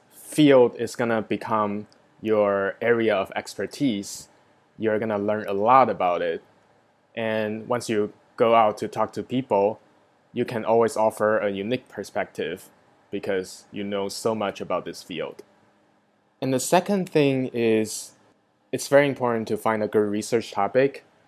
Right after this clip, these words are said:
I know it's a hard thing to do, and personally, I don't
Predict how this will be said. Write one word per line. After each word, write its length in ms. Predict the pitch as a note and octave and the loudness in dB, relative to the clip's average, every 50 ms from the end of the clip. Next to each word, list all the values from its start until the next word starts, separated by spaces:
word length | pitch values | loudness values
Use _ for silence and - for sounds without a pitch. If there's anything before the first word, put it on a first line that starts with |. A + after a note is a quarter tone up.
| _ _ _ _ _ | _ _ _ _ _
I 40 | A2+ | -6
know 120 | G#2+ G#2+ G#2 | -2 -2 -2
it's 160 | G#2 - G#2+ | 0 0 -2
a 60 | G#2+ | -2
hard 300 | - - - A#2 A2+ - | -2 2 2 2 2 2
thing 140 | - A2+ A2 - | -4 -6 -6 -6
to 100 | - G2 | -8 -6
do, 340 | - A2 A2+ A#2 B2+ C3 | -4 -2 0 0 0 -2
and 460 | - G#2+ G#2+ G#2 G2+ G2 G2 G2 G2+ - _ _ _ _ _ _ _ _ _ _ | -4 -4 -4 -4 -4 -6 -6 -8 -12 -14 _ _ _ _ _ _ _ _ _ _
personally, 400 | - A2+ A2+ - A#2+ A2 G#2+ G#2 | -2 -2 0 0 -2 0 0 2
I 140 | F#2+ G2 G2+ | 2 2 0
don't 340 | G#2 G#2 G#2 G#2 G#2+ G2+ | 0 -2 -2 -4 -8 -10